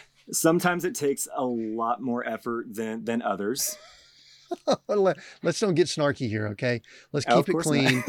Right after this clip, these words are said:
Speaker 2: clean.
Speaker 1: <laughs>
Speaker 2: Both of us, both of us are operating on probably minimal sleep. We got a lot going on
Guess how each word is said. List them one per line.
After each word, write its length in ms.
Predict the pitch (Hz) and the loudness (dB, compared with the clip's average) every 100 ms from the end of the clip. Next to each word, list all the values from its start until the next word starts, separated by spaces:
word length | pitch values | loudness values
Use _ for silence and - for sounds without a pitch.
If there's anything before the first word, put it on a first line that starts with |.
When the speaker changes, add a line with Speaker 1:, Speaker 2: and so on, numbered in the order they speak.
| 240 | 2
Speaker 2:
clean. 380 | 247 233 247 - | 2 0 -2 0
Speaker 1:
<laughs> 80 | 160 | 2
Speaker 2:
Both 220 | 147 160 | 4 4
of 100 | 147 | 6
us, 300 | 151 147 - | 6 6 2
both 340 | 160 135 170 | 0 4 4
of 120 | 160 147 | 4 2
us 220 | 143 - | 2 2
are 120 | 135 | 2
operating 460 | 135 135 143 139 135 | 2 2 0 2 0
on 280 | 123 120 | 0 -2
probably 300 | 113 139 120 | -2 -2 0
minimal 400 | 117 127 165 175 | 2 2 2 0
sleep. 420 | - - 143 139 - | -2 -2 0 0 0
We 100 | 135 | -4
got 220 | 127 120 | -2 -2
a 80 | 117 | -2
lot 400 | 117 127 135 170 | 0 0 0 0
going 300 | 156 156 151 | -2 0 0
on 420 | 139 139 139 135 | 0 2 0 -2